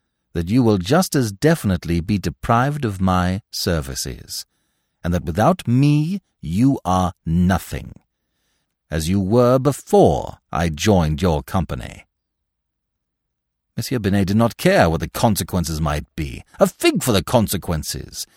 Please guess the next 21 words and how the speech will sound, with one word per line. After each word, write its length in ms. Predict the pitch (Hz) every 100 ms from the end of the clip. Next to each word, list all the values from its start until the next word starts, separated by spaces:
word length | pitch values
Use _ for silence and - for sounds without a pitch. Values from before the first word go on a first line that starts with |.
| _
He 160 | 269 277
would 220 | 165 101 -
teach 300 | 139 - -
this 220 | - - 147
impudent 480 | 113 90 90 87
young 240 | 113 98 80
country 460 | - 139 - 92
attorney 680 | 82 - - 127 92 78 73 - _ _
that 140 | 107
Monsieur 400 | 127 127 - 135
Binet 560 | 92 123 120 175 113 85
was 220 | 95 82
not 320 | 113 156 113
the 120 | - 120
man 260 | 131 107
to 80 | 104
be 120 | 101
imposed 480 | 92 78 165 226 92
upon. 560 | 85 92 71 55 50 - _ _ _ _ _ _ _ _ _ _
Scaramouche 580 | - 143 135 117 98 78
rose. 640 | 76 58 52 - -